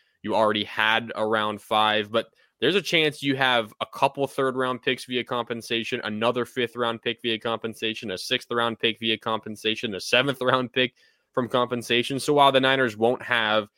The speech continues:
any high level picks in the twenty twenty-three draft, they will have quite a, a decent number of picks. It's just, again, not, not the greatest value in those picks because they've,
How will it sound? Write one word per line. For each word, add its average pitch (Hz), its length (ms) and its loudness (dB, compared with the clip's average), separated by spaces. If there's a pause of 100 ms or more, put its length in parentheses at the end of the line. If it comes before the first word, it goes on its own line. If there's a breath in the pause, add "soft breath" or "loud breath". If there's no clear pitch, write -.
(340)
any 104 360 -2
high 120 400 4
level 104 360 -2
picks - 320 -2
in 107 40 -10
the 95 60 -4
twenty 98 260 -4
twenty-three 101 540 -6
draft, 101 380 0
they 107 100 2
will 196 240 4
have 113 340 0 (280)
quite 131 360 0 (140)
a, 107 100 -6 (540)
a 107 80 -6
decent 117 500 -6 (380)
number 131 580 0
of 98 260 -8
picks. 90 280 -10
It's 101 100 -12
just, - 220 -8
again, 92 380 -8
not, 107 320 -6
not 110 180 -2
the - 60 -20
greatest 95 340 -2
value 113 540 2
in 95 100 -2
those 92 240 -6
picks - 240 -6
because 98 400 -4
they've, 98 180 -2